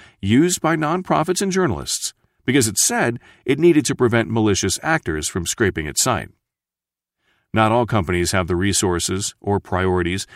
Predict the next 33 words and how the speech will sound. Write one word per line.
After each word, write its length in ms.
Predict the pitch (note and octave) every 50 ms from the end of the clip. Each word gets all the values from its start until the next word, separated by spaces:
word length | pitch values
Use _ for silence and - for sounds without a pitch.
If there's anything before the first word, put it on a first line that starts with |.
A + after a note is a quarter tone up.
| - - -
to 100 | - C#3+
create 380 | - - C3 A#2+ A#2+ B2 A2+ -
those 220 | G#2+ F#2 F2+ -
kinds 280 | - - A2 G#2 G2 F2+
of 120 | F2+ D#2+
barriers 440 | E2 G2+ G2+ A2 G#2+ F2 F2 E2 -
against 400 | G2 E2 F#2+ F#2+ F#2 - - -
any 260 | - A2+ A2+ G#2+ F#2+ F2+
would-be 420 | E2 E2+ G2+ A2+ G#2+ D#2+ E2+ E2
scrapers. 600 | E2 - - F#2 F#2+ F2+ - D#2+ C#2 C2+ - - _ _ _ _ _ _ _ _ _ _ _ _ -
Venmo, 460 | - E3 F#3+ D3+ A2+ A2+ A#2+ D3+ - -
the 80 | -
payment 260 | F#2+ B2 B2 A#2+ A2+ A2+
app 180 | A2+ B2 - -
owned 260 | - G#2 G#2+ A#2 A#2+ G#2+
by 160 | G#2 F#2+ F#2
PayPal, 600 | F2+ - C3+ E3 F3+ - F2+ D2+ C2+ C2+ E2 F#2+ _ _ _ _ _ _ -
has 260 | B2+ C3+ C3+ C3 C3
repeatedly 600 | C#3 C#3 - - - - B3+ G#3 F3 G#2+ G2 F2+
been 200 | D#2 E2 D#2+ D#2+
criticized 640 | - - F2+ E2+ F2 - G#2 F2+ F2+ G2+ A2+ A2+ - - - - - _
for 120 | - D#3+ D#3+
making 320 | E3 E3 E3 - D#3 D3+
all 220 | - - D#3+ F3 F3+
transactions 800 | E3+ - B2 G2+ G2+ G2 E2+ F#2 E2+ E2+ E2+ - - A2 F#2+
public 320 | - - A2 F#2+ F2 F2 D#2+
by 140 | - D#2 D2+
default. 440 | - - - D#3+ D3+ G2 B1 - _ _ _ _ _ _ _ _ _ _ _ _ _ _ _ _
Several 400 | - - - B2 A2+ F#2+ G2 F2+
researchers 720 | E2 F#2 A2+ A#2+ - - F2 D#2+ - F2+ F2 F#2+ G2+ G2
and 160 | F#2+ E2+ D#2+ - -
artists 400 | G2+ A2 G2+ E2+ E2+ E2+ - -
have 140 | F2 E2